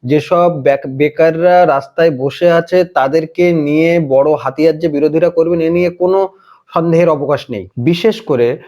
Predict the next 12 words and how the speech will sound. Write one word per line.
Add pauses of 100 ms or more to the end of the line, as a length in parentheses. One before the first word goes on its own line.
(160)
মমতা
ব্যানার্জি
যদি
বিরোধী
দলনেতা
হতেন,
তিনি
আরো
বেশি
করে
ঢাকঢোল
পিটিয়ে